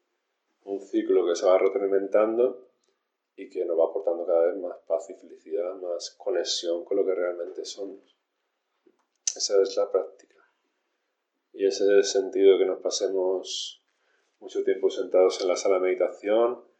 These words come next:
que comamos con oriokis prestando completa atención a lo que hacemos a cada instante,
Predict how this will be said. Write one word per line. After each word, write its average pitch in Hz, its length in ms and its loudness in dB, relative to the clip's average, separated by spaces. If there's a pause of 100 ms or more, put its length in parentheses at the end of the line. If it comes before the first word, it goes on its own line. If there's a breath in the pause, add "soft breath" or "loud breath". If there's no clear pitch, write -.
(600)
que - 140 -8
comamos 98 680 4
con 98 160 0
oriokis 95 520 4
prestando 95 600 0
completa 92 380 0
atención 90 600 -2
a 90 40 0
lo 85 120 -2
que - 100 -12
hacemos 95 380 -8
a 95 80 -12
cada 87 160 -2
instante, 98 680 -6